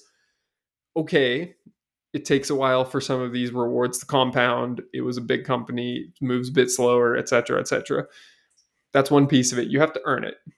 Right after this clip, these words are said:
But also, you have to earn it with the right company, as we went back to in the beginning, and we're not going to get into that conversation now.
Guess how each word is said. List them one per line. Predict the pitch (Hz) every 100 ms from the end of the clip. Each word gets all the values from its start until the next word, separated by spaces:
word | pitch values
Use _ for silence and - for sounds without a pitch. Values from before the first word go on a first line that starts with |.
| _ -
But | 139
also, | 151 151 139
you | 127 139
have | 185
to | - -
earn | 160
it | 160
with | 147 139
the | 131
right | 120 120 123 135 139
company, | - 123 156 175 220 - _ _ _ _ _ - -
as | 127 131
we | 131
went | 127 131
back | 127 -
to |
in | 143
the | 156
beginning, | 170 147 143 143
and | 131 127
we're | 127 127
not | 123 127 139
going | 139
to | 131
get | 135
into | 127 123
that | 120 120
conversation | 123 120 120 117 120 120
now. | 151 190 190